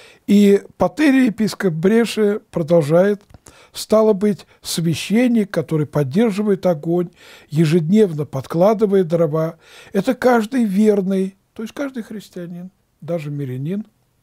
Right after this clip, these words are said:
который, чтобы не угасло в нём пламя любви,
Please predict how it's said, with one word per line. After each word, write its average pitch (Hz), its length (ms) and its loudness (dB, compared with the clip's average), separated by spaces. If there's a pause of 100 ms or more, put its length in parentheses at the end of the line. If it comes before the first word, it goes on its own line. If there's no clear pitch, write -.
(1500)
который, 233 540 0
чтобы 208 380 -2
не 214 140 0
угасло 240 640 0
в 220 100 -6
нём 226 240 0
пламя 196 440 2
любви, 143 640 -2